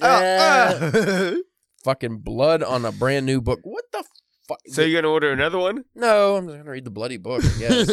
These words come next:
Speaker 2: <laughs> You don't know whose blood it is, though.
Speaker 1: <laughs> Fucking, it's, it's
Speaker 2: This
Speaker 1: over and
Speaker 2: isn't
Speaker 1: done.
Speaker 2: the, this isn't the time to be reading other people's bloody books.
Speaker 1: <laughs> Look,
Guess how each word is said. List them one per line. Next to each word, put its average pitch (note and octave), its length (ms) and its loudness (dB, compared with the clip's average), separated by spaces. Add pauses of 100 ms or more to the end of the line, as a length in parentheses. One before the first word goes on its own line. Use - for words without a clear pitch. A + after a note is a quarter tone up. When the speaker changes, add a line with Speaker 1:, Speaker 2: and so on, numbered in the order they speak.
Speaker 2:
<laughs> - 360 -6
You G#3+ 100 -16
don't C4+ 140 -4
know C#4 200 -4
whose A#3+ 100 -12
blood A3+ 320 -6
it G#3 100 0
is, E3 260 -4
though. D3+ 580 0
Speaker 1:
<laughs> - 40 -20 (1300)
Fucking, C#3 240 -10
it's, F3+ 440 -6
it's G3 100 -10
Speaker 2:
This C4 100 4
Speaker 1:
over G#3+ 140 0
and D3 80 0
Speaker 2:
isn't D#4 140 -2
Speaker 1:
done. B3+ 100 0
Speaker 2:
the, A3 80 -4
this A3+ 220 -4
isn't C#4 240 -4
the G#3 100 2
time G#3 400 0
to F#3+ 40 -12
be F3+ 140 -2
reading F#3+ 340 0
other F#3 240 0
people's E3 440 -4
bloody E3 360 0
books. D#3+ 540 -4 (280)
Speaker 1:
<laughs> - 280 -20
Look, D#3+ 300 -4